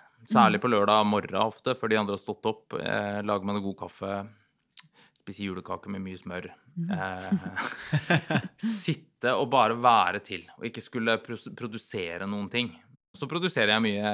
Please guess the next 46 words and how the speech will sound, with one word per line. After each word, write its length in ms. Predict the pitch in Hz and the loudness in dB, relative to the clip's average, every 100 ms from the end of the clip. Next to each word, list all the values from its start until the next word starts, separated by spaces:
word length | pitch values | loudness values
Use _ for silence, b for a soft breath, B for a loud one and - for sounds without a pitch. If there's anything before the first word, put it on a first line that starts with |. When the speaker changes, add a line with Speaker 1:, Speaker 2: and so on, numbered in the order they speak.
| 104 | 0
Speaker 1:
ellers 240 | 98 98 95 | -2 -4 -6
i 80 | 107 | -8
uka, 160 | - - | -6 -2
men 220 | 113 131 | 0 2
jeg 80 | 131 | 2
tror 140 | 131 117 | 0 -4
på 60 | 123 | -4
bruddet 400 | 113 113 104 120 | -2 -2 0 0
da. 80 | 147 123 - | 2 0 -2
Og 60 | 123 | 0
samme 360 | 143 117 113 | 4 6 6
Speaker 2:
Mm. 40 | 127 | 4
Speaker 1:
så 40 | 131 | 2
legger 280 | 120 107 | 0 2
jeg 60 | 107 | 2
en 80 | 107 | 2
periode 400 | 110 113 101 92 | -2 -2 -4 -8
stort 240 | - 104 - | -10 -10 -8
sett 160 | 98 | -6
med, 240 | 98 101 101 B B B B | -2 -2 -2 B B B B
med 100 | 113 | -10
stillhet 760 | - 107 92 92 95 107 107 107 | -8 -6 -4 -4 2 2 0 -2
og 340 | 101 104 101 98 | 0 2 0 -6
solotid, 640 | - 113 101 110 - 131 131 | -12 -6 -4 -4 0 0 0
som 140 | 131 | -4
noen 140 | 123 117 | 0 2
har 80 | 113 | 2
oversatt 240 | 107 117 - | 0 -6 -2
det 60 | 117 | 0
med 80 | |
da. 100 | 131 117 | 2 0
Tid 260 | - 104 | -4 -4
alene 480 | 110 110 98 98 92 | 0 2 0 -2 -6
med 160 | 104 107 | -4 -2
Gud, 240 | 110 120 - | -4 -6 -12
til 120 | - | -12
stillhet. 680 | 107 - 101 92 123 - - - | -12 -6 -6 0 0 -2 -18 0
Speaker 2:
Mm. 360 | 226 202 185 220 | 2 2 0 -4
Speaker 1:
Og 80 | 131 | 4
det 80 | 170 | 6
er 60 | 151 | 8
litt 120 | 143 | 8
av 100 | 151 | 6
det, 100 | 143 147 | 4 0
du 60 | 139 | 0
stilte 180 | 147 | -2